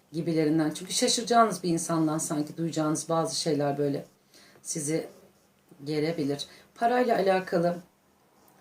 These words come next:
e, ufak ufak paralar görüyorum. Elinize geçecek ufak ufak veya hanenize girecek ufak paralar.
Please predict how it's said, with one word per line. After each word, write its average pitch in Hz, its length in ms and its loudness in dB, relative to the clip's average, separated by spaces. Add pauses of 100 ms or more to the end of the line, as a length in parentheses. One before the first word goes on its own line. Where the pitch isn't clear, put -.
(500)
e, 160 680 -4
ufak 214 340 -4
ufak 202 300 -6
paralar 175 360 4
görüyorum. 190 520 0 (120)
Elinize 165 360 0
geçecek 185 420 -4
ufak 185 200 -6
ufak 202 340 -6
veya 220 280 2
hanenize 190 420 2
girecek 170 400 -4
ufak - 320 -8
paralar. 151 380 0